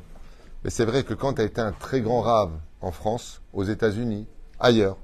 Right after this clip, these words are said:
vraiment une lumière, monsieur le grand rabbin, c'est pas, c'est pas méchant ce que je dis, et que tu étais quelqu'un de très important en Radio Shalom, on te reçoit et on te parle, et partout où tu vas,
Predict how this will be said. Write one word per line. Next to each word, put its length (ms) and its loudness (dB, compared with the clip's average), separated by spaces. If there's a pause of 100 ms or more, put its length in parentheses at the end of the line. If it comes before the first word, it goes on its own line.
(680)
vraiment 280 2
une 140 2
lumière, 480 4 (540)
monsieur 580 2
le 120 2
grand 280 2
rabbin, 320 2 (140)
c'est 100 -6
pas, 120 0
c'est 100 -6
pas 160 2
méchant 340 -2
ce 80 -4
que 100 -2
je 80 -4
dis, 140 -4 (1160)
et 60 6
que 420 6
tu 80 -2
étais 140 0
quelqu'un 300 0
de 60 4
très 280 2
important 360 2
en 340 4
Radio 240 -2
Shalom, 320 0
on 60 -6
te 100 -6
reçoit 680 6
et 60 0
on 100 -2
te 140 -4
parle, 600 8
et 120 0
partout 260 -4
où 60 -2
tu 160 -6
vas, 500 2